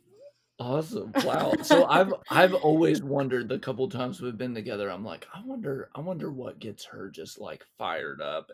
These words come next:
Speaker 1: And I think I've found the
Speaker 2: Yeah,
Speaker 1: area that you
Speaker 2: yeah,
Speaker 1: could
Speaker 2: like,
Speaker 1: get fired up in.
Speaker 2: I,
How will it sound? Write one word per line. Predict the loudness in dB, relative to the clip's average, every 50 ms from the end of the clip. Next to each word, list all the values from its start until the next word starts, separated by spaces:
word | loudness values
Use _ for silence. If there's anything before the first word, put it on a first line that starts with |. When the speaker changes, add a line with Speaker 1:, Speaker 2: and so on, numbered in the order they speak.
| -8 -6
Speaker 1:
And | -4 -2
I | -2 -4 -4
think | -4 -4 -4 -4 -4 -4 -6 -4
I've | -2 -2 0 -2 -2 -4
found | -4 0 0 0 2 2 2 2
the | 4 4 4
Speaker 2:
Yeah, |
Speaker 1:
area | 2 2 2 2 2 0 0 -2
that | -2 -4 -2 0
you | 2 2 2 2
Speaker 2:
yeah, |
Speaker 1:
could | 2 0 0 2
Speaker 2:
like, |
Speaker 1:
get | 2 0 0 -2 -6 -8
fired | -4 -4 -2 -2 -2 -2 -4 -4
up | -6 -6 _ -4
in. | -4 -4 -2 0
Speaker 2:
I, | 2 2 4 2 2 -2 -4